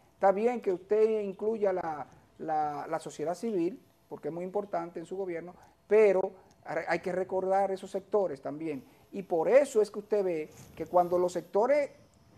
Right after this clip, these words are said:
que se sienten representados por usted no, no perciben, para ponerle ese término, no perciben que lo que ellos aspiraban de usted como presidente, porque yo hablo de, de, del presidente,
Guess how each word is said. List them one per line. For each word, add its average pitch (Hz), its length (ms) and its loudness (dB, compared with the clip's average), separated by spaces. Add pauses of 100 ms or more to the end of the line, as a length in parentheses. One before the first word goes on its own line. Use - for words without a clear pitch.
(140)
que 220 380 6
se 208 160 0
sienten 254 540 0
representados 233 760 2
por 269 120 -2
usted 220 460 -2 (440)
no, 262 800 4
no 254 720 2 (100)
perciben, 208 880 0 (760)
para 147 200 -6
ponerle 190 460 -2
ese 214 160 0
término, 180 380 -2 (240)
no 247 240 4
perciben 202 840 4 (400)
que 190 140 2
lo 196 240 2
que 202 640 4
ellos 233 240 2
aspiraban 247 760 6
de 208 120 6
usted 165 560 0
como 156 220 -8
presidente, 143 640 -8 (260)
porque 156 220 -8
yo 185 100 4
hablo 226 240 4
de, 208 240 2
de, 180 140 -2
del 175 120 -2
presidente, 160 760 -4